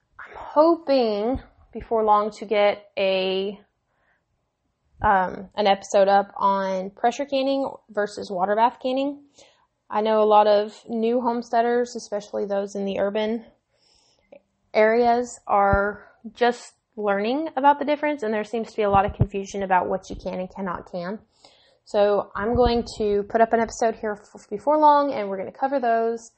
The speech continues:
and try to help some others out so that we don't make a deadly mistake. 'Cause if you can wrong, <laughs> it can definitely be deadly.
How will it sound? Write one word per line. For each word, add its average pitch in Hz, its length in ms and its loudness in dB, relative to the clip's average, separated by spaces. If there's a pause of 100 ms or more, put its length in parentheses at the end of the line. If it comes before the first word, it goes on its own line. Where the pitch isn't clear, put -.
(580)
and 208 280 0
try 254 220 4
to 285 80 2
help 269 240 4
some 214 200 -6
others 196 520 -2
out 190 400 -2 (240)
so 202 160 -6
that 196 220 -2
we 214 80 -2
don't 208 220 -4
make 185 160 -4
a 202 40 -8
deadly 180 320 -4
mistake. - 680 -8 (760)
'Cause 190 160 -6
if 196 140 -4
you 202 80 -12
can 349 280 0
wrong, 220 500 2
<laughs> - 60 -18
it 240 240 -2
can 214 180 -6
definitely 202 520 -2
be 190 140 -6
deadly. - 480 -6